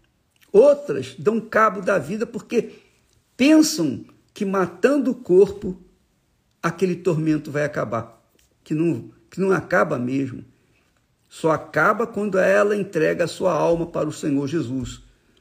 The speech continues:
Só acaba quando ela entrega a sua vida para Jesus. Só acaba quando ela reconhece o Senhor Jesus como seu único Senhor e Salvador.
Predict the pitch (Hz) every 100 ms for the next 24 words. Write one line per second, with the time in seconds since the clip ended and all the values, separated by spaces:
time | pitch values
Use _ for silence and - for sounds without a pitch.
0 | _ - 175 160 - 147 180 202 202 190
1 | 185 185 165 - 156 185 185 170 196 175
2 | 123 156 208 - - 151 139 165 185 160
3 | 151 143 - - - - _ _ _ -
4 | 190 165 - 160 165 202 - - 180 196
5 | 185 165 147 185 170 151 202 208 226 202
6 | 208 285 277 - 185 190 170 165 160 139
7 | 120 190 - - _ - 226 202 202 175
8 | 226 349 339 - 233 - 220 160 233 202
9 | 185 202 190 156 160